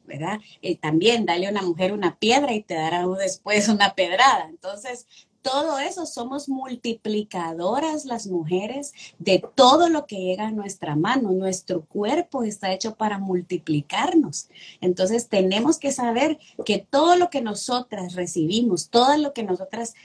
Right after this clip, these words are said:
tenemos por dentro, se va a multiplicar. Entonces, si tú estás viviendo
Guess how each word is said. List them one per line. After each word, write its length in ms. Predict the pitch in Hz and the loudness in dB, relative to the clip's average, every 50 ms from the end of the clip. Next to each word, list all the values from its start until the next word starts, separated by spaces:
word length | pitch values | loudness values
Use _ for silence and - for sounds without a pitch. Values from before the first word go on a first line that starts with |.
| _ _ - | _ _ 0
tenemos 720 | - - 190 190 196 214 262 311 330 320 311 277 - - | 2 2 2 4 6 8 10 10 10 10 8 6 2 -2
por 260 | - 190 190 185 175 | -6 -4 -4 -2 0
dentro, 400 | 180 202 247 269 269 285 285 277 - - | 0 0 0 -2 -4 -4 -6 -6 -8 -10
se 260 | - - - 208 190 | -10 -4 -2 0 2
va 80 | 190 196 | 2 2
a 60 | 214 | 2
multiplicar. 760 | 233 233 220 - 220 - 180 160 151 156 226 240 233 - - _ - | 2 0 0 -4 -6 -4 -4 -6 -4 -2 -4 -4 -4 -4 -10 _ -10
Entonces, 640 | 180 180 180 196 202 196 190 180 180 156 151 - _ _ _ - | -8 -8 -6 -6 -6 -6 -6 -6 -8 -12 -12 -14 _ _ _ -10
si 260 | - - 226 214 - _ | -4 -2 -2 -2 -2 _
tú 240 | - 240 247 233 185 | -4 -2 0 0 0
estás 400 | 170 160 156 - - 185 175 180 | -2 -6 -6 -2 0 0 0 0
viviendo 540 | 185 208 208 208 240 247 233 220 180 143 | -2 -2 0 2 2 4 4 2 2 -2